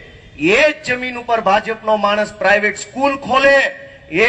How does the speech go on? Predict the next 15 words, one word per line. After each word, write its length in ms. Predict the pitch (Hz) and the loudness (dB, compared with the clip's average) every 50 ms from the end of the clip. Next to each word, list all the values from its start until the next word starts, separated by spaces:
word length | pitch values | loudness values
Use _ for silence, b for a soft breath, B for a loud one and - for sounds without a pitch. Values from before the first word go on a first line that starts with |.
| 262 254 | 2 -2
સ્કૂલમાં 560 | - - - - 226 226 226 220 214 208 196 | -4 -10 -14 -12 -10 -8 -4 -2 0 0 0
આપણા 300 | 202 202 214 208 202 190 | 0 0 0 -2 -2 -2
દીકરાને 420 | 180 196 - 208 196 190 190 185 180 | -2 -6 -4 -2 -2 0 0 0 0
ભણાવવા 380 | 151 165 185 196 190 185 185 180 | 0 0 0 2 4 4 2 2
મોકલો 340 | 175 185 190 190 190 185 180 | 2 -2 -2 0 0 0 0
એટલે 260 | 175 180 175 165 156 | 2 0 -2 0 0
વર્ષે 360 | 156 175 180 - - 185 165 | 0 -2 -4 -4 -4 -4 -2
લાખ 300 | 151 151 175 208 208 - | 0 2 2 2 2 0
રૂપિયામાં 520 | 196 175 185 180 - 180 175 170 165 160 160 | -4 -8 -8 -8 -6 -6 -6 -4 -2 -2 -2
આપણને 340 | 160 - 160 156 151 139 131 | -2 -4 -6 -8 -8 -10 -6
હોરી 240 | 151 160 165 160 147 | -4 -2 -2 0 0
નાખવાનું 460 | 143 139 139 139 151 139 131 127 127 | 0 -2 -2 -2 -2 -4 -4 -4 -4
કામ 200 | - 131 127 127 | -4 -4 -4 -4
હાલે 240 | 123 120 120 117 113 | -4 -8 -8 -10 -12
છે. 120 | - - | -16 -18